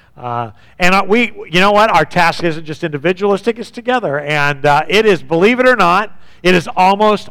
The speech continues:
October. I know, isn't that weird? Come on up, Chastity.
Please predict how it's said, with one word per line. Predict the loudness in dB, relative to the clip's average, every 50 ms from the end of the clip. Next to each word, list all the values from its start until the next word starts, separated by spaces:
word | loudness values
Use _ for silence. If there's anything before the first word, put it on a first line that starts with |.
| -2
October. | -2 -2 0 0 2 2 2 2 0 -2 -4 -6 -12 -20 -20 _ _ _ _ _ _ -20 -20 -20 -20 -20 -20 -20 _ _ _ _ _
I | -12 -8
know, | -6 -4 -4
isn't | -4 -6 -8 -8
that | -8 -10 -8 -8
weird? | -10 -8 -6 -6 -6 -4
Come | -4 -4 -2
on | -2 -2
up, | -2 -4 -6 -4
Chastity. | -2 -2 -2 -2 -4 -10 -12 -12 -12